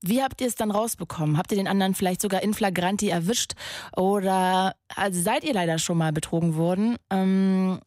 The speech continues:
und habt aber das Gefühl gehabt, so ja,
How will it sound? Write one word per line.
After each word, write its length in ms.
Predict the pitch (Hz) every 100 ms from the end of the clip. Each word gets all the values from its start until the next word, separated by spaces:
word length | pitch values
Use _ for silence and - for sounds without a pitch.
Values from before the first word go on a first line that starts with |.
| -
und 460 | - 196 196 190 - - _
habt 300 | - 208 -
aber 140 | 202 185
das 220 | 185 -
Gefühl 340 | 175 - 202
gehabt, 340 | 202 185 185 -
so 200 | 196 185
ja, 400 | 175 170 202